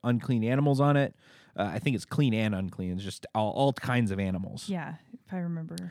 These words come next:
Speaker 1: But it, it, but it makes mention specifically,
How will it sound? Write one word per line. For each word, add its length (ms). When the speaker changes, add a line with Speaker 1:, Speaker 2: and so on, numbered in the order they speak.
Speaker 1:
But 100
it, 140
it, 180
but 140
it 140
makes 420
mention 480
specifically, 1080